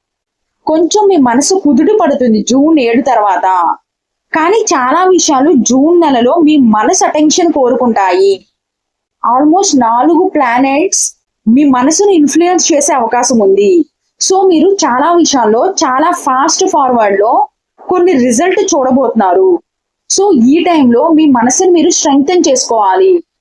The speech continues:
దానికోసం నేను మీకు ఒక్క అఫర్మేషన్ ఇస్తాను. అదేంటంటే,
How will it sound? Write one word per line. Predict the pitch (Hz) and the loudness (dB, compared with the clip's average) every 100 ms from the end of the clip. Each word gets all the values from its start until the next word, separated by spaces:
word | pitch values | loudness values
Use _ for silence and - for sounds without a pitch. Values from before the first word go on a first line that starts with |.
| _ - | _ -6
దానికోసం | 240 269 339 330 359 | -2 -2 -2 -2 0
నేను | 339 302 | 0 2
మీకు | 294 302 | 0 -2
ఒక్క | - 330 | -4 -4
అఫర్మేషన్ | 294 302 302 302 269 | -2 0 0 0 0
ఇస్తాను. | 208 - 190 175 202 180 - _ _ - | -2 -2 -2 0 0 -2 -6 _ _ -6
అదేంటంటే, | 226 247 302 302 240 208 208 202 165 | -2 0 0 0 0 -2 -2 0 -2